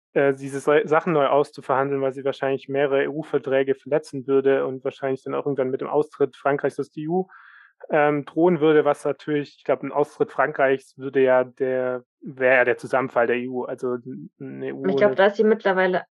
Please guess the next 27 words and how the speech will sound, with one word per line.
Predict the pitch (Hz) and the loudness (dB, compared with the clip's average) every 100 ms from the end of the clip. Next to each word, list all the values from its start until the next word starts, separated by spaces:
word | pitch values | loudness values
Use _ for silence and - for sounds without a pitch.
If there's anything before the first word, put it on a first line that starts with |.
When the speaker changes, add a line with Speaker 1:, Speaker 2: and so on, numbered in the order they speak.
| - | -4
Speaker 2:
auch | 180 196 - | -2 -2 -4
gemäßigter, | 185 180 196 175 175 | -2 -2 -2 -4 -4
dass | 165 175 | -4 -4
sie | 180 | -2
nicht | 180 185 | -4 -2
mehr | 175 175 | -2 -2
für | 175 | 0
den | 175 180 - | -2 -2 -6
Brexit | 180 180 _ 190 - | -4 -4 _ -10 -4
so | - | -2
ist, | - 190 196 _ _ - - - - | 0 -2 -4 _ _ -20 -18 -18 -8
zumindest | 185 185 185 | -4 -2 -4
nicht | 185 | -6
so | 185 | -4
stark, | 170 170 180 | 0 2 2
dass, | - 170 - | -4 -8 -4
weil | 160 170 | 0 2
sie | 165 | 2
gemerkt | 165 170 170 175 | -2 0 0 -2
hat, | 170 | -4
dass | 165 | -8
das | 165 160 _ _ _ _ _ _ | -12 -14 _ _ _ _ _ _
schon | - 175 | -4 -2
auch | 175 | 0
Vorteile | 180 185 208 185 196 | 2 2 2 2 0
hat, | 196 - - | -2 -6 -2
aber | 175 175 170 170 | 2 2 2 0